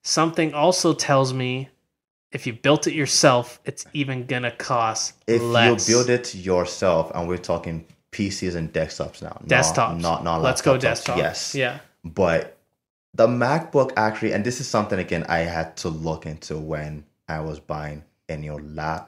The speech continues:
Speaker 2: laptop.
Speaker 1: Mm-hmm.
Speaker 2: The MacBook Pro thirteen inch ranks up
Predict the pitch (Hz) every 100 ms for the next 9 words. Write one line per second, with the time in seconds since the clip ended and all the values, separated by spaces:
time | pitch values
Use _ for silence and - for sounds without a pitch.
0 | - 80 80 78 - 78 - _ 143 127
1 | 85 85 101 110 117 107 - 95 85 78
2 | - _ _ _ _ _ 82 80 85 80
3 | 80 78 - _ _ _ _ - 80 90
4 | 101 104 - 92 90 -